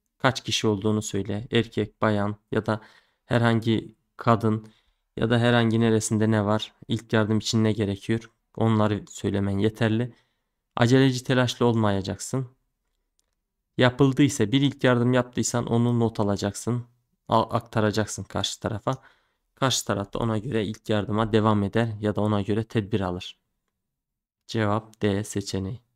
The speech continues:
Kalp atımları alınamayan yetişkin bir insana şekildeki gibi pozisyon verilerek yapılan dış kalp masajında göğüs kemiğine uygulanan baskı ne kadar çökme sağlamalıdır? Bir, iki, beş, altı santim.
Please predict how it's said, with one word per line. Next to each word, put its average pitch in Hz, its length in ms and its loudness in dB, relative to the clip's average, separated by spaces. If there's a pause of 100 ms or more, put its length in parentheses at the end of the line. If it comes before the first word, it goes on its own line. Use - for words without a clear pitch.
(1900)
Kalp 190 280 12
atımları 214 440 12
alınamayan 175 460 12
yetişkin 160 520 10
bir 156 80 12
insana 123 380 8
şekildeki 165 640 8
gibi 170 140 0
pozisyon 147 480 8
verilerek 143 420 10
yapılan 131 420 10
dış 143 160 8
kalp 147 240 2
masajında 110 500 6
göğüs 120 400 10
kemiğine 139 320 8
uygulanan 120 560 8
baskı 127 500 8 (520)
ne 151 140 8
kadar 135 280 10
çökme 131 320 8
sağlamalıdır? 117 720 8 (540)
Bir, 156 140 12
iki, 135 540 4 (200)
beş, 127 300 10
altı 117 260 6
santim. 98 420 2